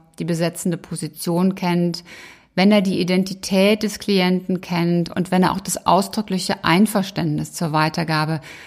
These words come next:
der Daten gegeben hat. Ich persönlich finde, das ist keine Frage der D S G V O,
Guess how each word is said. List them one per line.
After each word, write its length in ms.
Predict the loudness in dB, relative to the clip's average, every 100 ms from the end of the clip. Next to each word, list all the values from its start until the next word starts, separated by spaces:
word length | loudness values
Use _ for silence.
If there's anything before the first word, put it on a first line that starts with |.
| -4 0
der 100 | 2
Daten 460 | 4 2 2 0
gegeben 500 | -2 -8 -4 -4 -4
hat. 280 | -6 -10 -12
Ich 400 | -14 0 0 0
persönlich 640 | 0 0 2 4 4 2 -4
finde, 460 | 0 2 2 2 -4 -12 -20 -20 -20 _ -4
das 180 | -4 -2
ist 400 | -6 -6 -8 -4
keine 320 | 0 2 0
Frage 420 | 2 4 4 2
der 140 | -2
D 220 | -4 -2 -2
S 160 | -2
G 140 | -8 -6
V 280 | -6 -4
O, 320 | 0 2 2